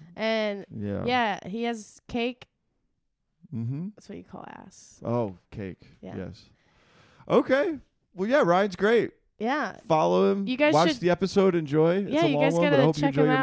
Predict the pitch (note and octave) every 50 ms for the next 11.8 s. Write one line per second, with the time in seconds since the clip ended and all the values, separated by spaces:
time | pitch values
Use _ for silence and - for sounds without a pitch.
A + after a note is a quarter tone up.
0 | - A3 - C3+ C#3 C3+ C3+ C#3 C#3+ D3+ D#3+ D#3 E3 E3+ _ _ G#3+ A3+ C4 C#4+
1 | B3+ F#3+ A#2 - _ - - C3+ C3+ C3+ C3+ C#3 B2+ C3+ C3+ C3+ C3+ C3+ C3+ C3+
2 | C3 B2 D3+ G3 A3+ E3+ D#2+ B2+ A#2 C#3+ F3 - - F#3 E3+ - - E3 D#3+ -
3 | D#3+ D3 C#3+ C#3+ D3 D3+ E3 - D#3+ D#3 D#3 E3 E3+ F3 F3+ _ _ - - C3
4 | B2+ B2+ B2+ B2+ B2+ C3 B2+ B2+ C#3 - - C3+ C#3+ C#3 C#3 C3+ C3 C3 B2+ B2+
5 | B2 A#2+ A#2 B2 - _ _ _ _ _ _ _ _ _ G2+ G#2 C3+ D#3+ F#3+ G3
6 | - - F#3 F#3 F#3 F3 F3 F3+ F3+ - F#3 F#3 F#3+ G3 F#3 - _ _ _ _
7 | _ _ _ _ _ _ _ _ _ _ _ _ _ - F#3 G3+ - - - -
8 | _ - A2 D3 D#3+ F3 F3 - - - - - C#3+ D#3 - F3 C#3 A#2+ G#2+ G2+
9 | G2 - _ _ - A#3+ C4 B3+ - A#3+ A3+ G#3 F3 E3 D3+ B2+ A2+ G#2 G#2+ A2
10 | A2+ A#2 A#2 A#2 G#2+ A2 A2 G2+ - G#2 G2 F#2+ F#2+ F#2+ - G2 G2 F#2 F#2+ -
11 | - - B3 D4+ F4 F#4 F4+ D#4 B3 B3 C4 C#4+ D4+ D4 -